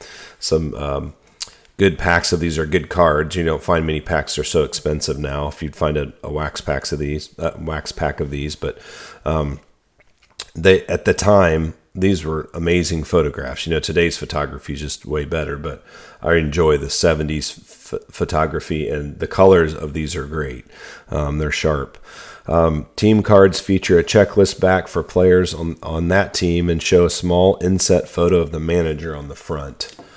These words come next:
So, um, so that was just a little bit about seventy-six Topps. Also, a little more here.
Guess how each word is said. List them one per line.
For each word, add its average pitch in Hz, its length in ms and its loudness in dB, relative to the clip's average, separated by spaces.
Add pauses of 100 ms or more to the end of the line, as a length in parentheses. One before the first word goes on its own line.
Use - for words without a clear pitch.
(260)
So, 73 480 -4
um, 73 400 -8 (680)
so - 180 -4
that 76 160 0
was 73 160 -4
just - 160 -2
a 82 60 -2
little 76 180 0
bit 78 140 0
about - 540 -6
seventy-six 73 680 -2
Topps. 73 340 -4
Also, 87 540 4
a - 320 -14
little 87 160 2
more 90 300 4
here. 82 360 2